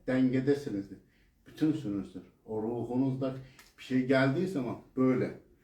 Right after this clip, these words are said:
Ben sana diyorum, hayatı yaşama, buradan yaşayın. Tamam mı? Nefesiniz buraya çıktığı zaman bunu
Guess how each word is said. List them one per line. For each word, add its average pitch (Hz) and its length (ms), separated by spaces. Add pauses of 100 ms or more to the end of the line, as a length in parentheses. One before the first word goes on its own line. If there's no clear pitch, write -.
(220)
Ben 117 80
sana 143 360
diyorum, 139 200 (440)
hayatı 113 460
yaşama, 101 340 (140)
buradan 87 320
yaşayın. 87 380 (1900)
Tamam 143 160
mı? 135 140 (120)
Nefesiniz 113 580
buraya 113 240
çıktığı - 340
zaman 120 280 (440)
bunu 120 160